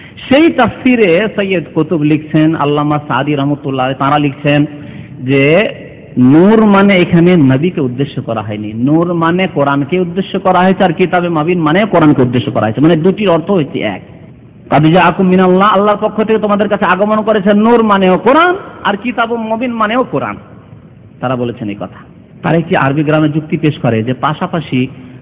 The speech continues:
যদি দুটি কথা বলা হয় এবং, এবং করে, তাহলে দুটির মধ্যে পার্থক্য থাকে, এটা সবসময় থাকে না, সবসময় পার্থক্য থাকে না। অনেক সময় একটি বিষয়কে বেশি স্পষ্ট করার জন্য বলা হয়, যেমন আমরা বলে থাকি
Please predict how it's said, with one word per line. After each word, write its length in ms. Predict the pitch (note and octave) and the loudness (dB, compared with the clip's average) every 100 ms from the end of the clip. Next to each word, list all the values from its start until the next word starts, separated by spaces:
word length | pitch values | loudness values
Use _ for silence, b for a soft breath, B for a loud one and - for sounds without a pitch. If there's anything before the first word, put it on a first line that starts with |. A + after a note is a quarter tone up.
| - | -6
যদি 300 | C3 C#3 C#3+ | -4 2 2
দুটি 240 | C3 D3 C#3+ | 2 0 0
কথা 200 | B2+ D3 | 0 0
বলা 220 | B2+ B2+ | 0 2
হয় 120 | C#3 | 0
এবং, 320 | C#3 D3 D#3+ D#3+ | 2 2 2 2
এবং 260 | D#3 F3 C#3+ | 4 4 4
করে, 160 | D#3 | 2
তাহলে 220 | D3+ D3+ | 2 2
দুটির 320 | D3 E3+ F#3+ D#3 | 2 0 2 2
মধ্যে 180 | D3+ | 2
পার্থক্য 520 | D#3+ B2+ B2+ D#3 - C3 | 0 -2 -2 -6 -4 -4
থাকে, 260 | C3+ - | -4 -4
এটা 140 | C3+ F#3 | -4 -2
সবসময় 400 | G3 F3+ D3+ B2+ | -2 0 0 -2
থাকে 240 | C3 - | -6 -10
না, 100 | - - - - - - - - - | -14 -18 -20 -20 -20 -20 -20 -20 -4
সবসময় 440 | F3+ F3+ F3 E3 | 2 2 4 2
পার্থক্য 400 | D3+ B2 D#3 - | 2 -2 -2 -4
থাকে 240 | C#3+ - G#2+ | -4 -4 -4
না। 100 | - | 0
অনেক 260 | F#3+ A3+ | 2 2
সময় 360 | - F#3+ G3+ B3+ D#4 B B - | 2 2 4 2 0 B B -2
একটি 480 | F#3 G3+ - C4 | 0 0 -2 0
বিষয়কে 420 | A3 A3+ A3+ G#3+ G3+ | 0 2 2 2 2
বেশি 320 | G#3+ G3+ A3 | 0 0 -2
স্পষ্ট 420 | - B3+ B3 A#3+ | 0 0 2 0
করার 320 | G3+ F#3 F3+ | 2 2 2
জন্য 400 | F3 F3+ F#3 C4+ - - - B2 | 2 2 2 0 -4 -16 -14 -2
বলা 280 | C#3+ C3 | 0 0
হয়, 220 | G#2 F#2 E2+ - - - - - | -4 -10 -16 -20 -20 -20 -20 -4
যেমন 260 | B3 A#3+ | 0 2
আমরা 260 | G#3+ G#3 G3+ | 2 2 2
বলে 220 | G#3 A3 | 4 2
থাকি 420 | G3+ E3 A3 C4 | 2 0 0 0